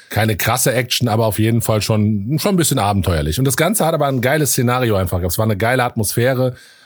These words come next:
weil, wie gesagt, die Sonne und die Brücke, äh, ist über so einen kleinen Fluss gegangen.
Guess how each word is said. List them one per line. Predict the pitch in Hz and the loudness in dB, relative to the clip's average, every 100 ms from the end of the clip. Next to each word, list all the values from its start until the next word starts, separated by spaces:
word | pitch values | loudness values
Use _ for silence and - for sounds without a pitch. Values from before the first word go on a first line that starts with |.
| - | -4
weil, | 104 110 104 | 0 0 2
wie | 107 | 0
gesagt, | 104 117 98 | 2 0 0
die | |
Sonne | 98 113 143 139 131 | 0 2 2 2 2
und | 113 104 | 0 0
die | |
Brücke, | 95 139 - 143 127 120 107 107 104 98 - - | 0 -2 0 0 2 0 0 2 2 0 -4 -4
äh, | |
ist | 120 117 | -2 0
über | 113 | 0
so | 104 | 2
einen | 107 | 0
kleinen | 113 104 | 0 0
Fluss | 98 147 175 | 0 0 0
gegangen. | 160 135 131 135 | 0 0 0 -2